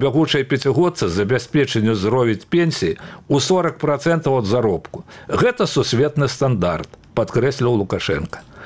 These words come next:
Эканамісты на гэта кажа, што і дзве тысячы шаснаццаты, і дзве тысячы сямнаццатыя гады — гэта гады рэцэсіі, гады скарачэння працоўных месцаў. Таму ніякіх добрых навін наконт росту заробкаў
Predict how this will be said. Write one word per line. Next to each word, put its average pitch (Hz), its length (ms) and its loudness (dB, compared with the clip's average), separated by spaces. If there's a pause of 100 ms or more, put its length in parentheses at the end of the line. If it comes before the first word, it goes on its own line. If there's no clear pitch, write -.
(260)
Эканамісты 214 640 0
на 147 120 2
гэта 135 240 0
кажа, 165 360 -2
што - 180 -2
і 117 80 2
дзве 107 180 0
тысячы 107 360 0
шаснаццаты, 143 720 -2
і 107 80 2
дзве 98 240 0
тысячы 113 320 0
сямнаццатыя 156 680 0
гады — 139 420 0 (260)
гэта 202 320 0
гады 147 260 2
рэцэсіі, 123 720 0
гады 120 240 0
скарачэння 135 680 0
працоўных 110 640 0
месцаў. 82 420 -2 (180)
Таму 175 320 2
ніякіх 202 480 2
добрых 180 400 0
навін 190 400 2
наконт 139 480 0
росту 139 380 0
заробкаў 127 680 0